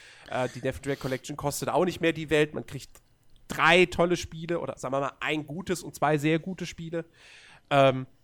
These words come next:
und das würde ich jedem empfehlen. Aber wenn man jetzt einfach nur schnell sagt, „Ich möchte einen günstigen Action-Flick für sechs Stunden“, kann man auch Lost Legacy so mitnehmen. Und wie gesagt, kriegt noch einen guten Multiplayer-Modus obendrauf als Bonus.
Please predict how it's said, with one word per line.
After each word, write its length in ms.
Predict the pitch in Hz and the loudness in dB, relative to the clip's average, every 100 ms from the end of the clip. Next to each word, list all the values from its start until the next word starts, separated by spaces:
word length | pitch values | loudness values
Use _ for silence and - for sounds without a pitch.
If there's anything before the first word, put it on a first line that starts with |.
| _ _ _ _ _ - | _ _ _ _ _ 0
und 240 | 143 139 | 4 4
das 100 | 135 | 2
würde 160 | 135 156 | 2 2
ich 60 | 143 | 4
jedem 180 | 151 | 2
empfehlen. 500 | 135 - 170 175 165 - _ - | 0 0 2 2 0 -6 _ -2
Aber 240 | 143 151 | 2 2
wenn 80 | 143 | 4
man 140 | 156 | 4
jetzt 160 | 147 - | 2 0
einfach 320 | 147 151 143 | -2 -2 -2
nur 220 | 147 151 | 2 4
schnell 320 | 147 151 147 147 | 2 2 -2 2
sagt, 240 | 151 - | 0 -2
„Ich 100 | 151 | -10
möchte 240 | 139 131 | -10 -8
einen 80 | 147 | -6
günstigen 640 | 135 147 - 143 135 135 135 _ - | -4 -4 -6 -8 -8 -10 -12 _ -4
Action-Flick 600 | 156 - 160 143 160 151 | -4 -4 -8 -6 -8 -8
für 120 | 143 | -10
sechs 220 | 131 131 | -8 -8
Stunden“, 440 | - 165 165 165 156 - _ - | -4 -4 -4 -10 -12 -16 _ -2
kann 180 | 143 | 2
man 160 | 151 139 | 2 0
auch 140 | 131 | -2
Lost 260 | 127 127 - | -4 -6 -6
Legacy 340 | 127 120 - | -12 -12 -14
so 360 | 123 135 123 120 _ _ _ - | -10 -6 -4 -6 _ _ _ -8
mitnehmen. 440 | 135 - 135 127 - | -8 -6 -4 -4 -2
Und 160 | 220 | -6
wie 80 | 220 | -4
gesagt, 240 | 170 160 - | -6 -6 -4
kriegt 260 | 160 151 | -8 -8
noch 160 | 151 - | -10 -10
einen 120 | 131 - | -14 -8
guten 400 | 156 - 139 135 _ _ - | -8 -6 -8 -8 _ _ -2
Multiplayer-Modus 1000 | 147 147 131 139 120 113 120 123 113 - | 0 0 -2 -2 -2 -2 -4 -6 -8 -10
obendrauf 600 | - 143 151 170 165 - - | -6 -4 6 10 10 8 -6
als 140 | 107 - | -6 -4
Bonus. 460 | 160 160 131 - | -2 -2 -2 -8